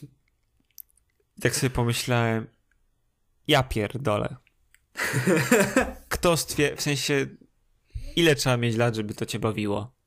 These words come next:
Speaker 1: Trzy? E, ale jest te-, jest też sporo fajnych żartów. Podobają mi się rolling joke'i, podoba mi się e, takie, takie drobnostki, jak na przykład w jaki sposób on używa zapalniczki,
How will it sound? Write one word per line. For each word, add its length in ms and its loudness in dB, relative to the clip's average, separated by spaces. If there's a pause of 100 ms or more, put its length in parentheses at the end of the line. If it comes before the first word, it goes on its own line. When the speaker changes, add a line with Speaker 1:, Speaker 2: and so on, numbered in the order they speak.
(180)
Speaker 1:
Trzy? 400 0 (280)
E, 260 2
ale 280 2
jest 400 -2
te-, 300 0
jest 240 0
też 120 -2
sporo 320 -2
fajnych 340 -2
żartów. 540 -4 (180)
Podobają 400 0
mi 80 0
się 160 0
rolling 380 0
joke'i, 420 0
podoba 440 0
mi 140 -4
się 300 -2 (1300)
e, 120 -12 (120)
takie, 320 -4
takie 240 -6
drobnostki, 680 -2
jak 200 0
na 120 -6
przykład 400 -8 (160)
w 80 -8
jaki 180 -4
sposób 680 -4
on 180 -8
używa 720 -2
zapalniczki, 1000 -2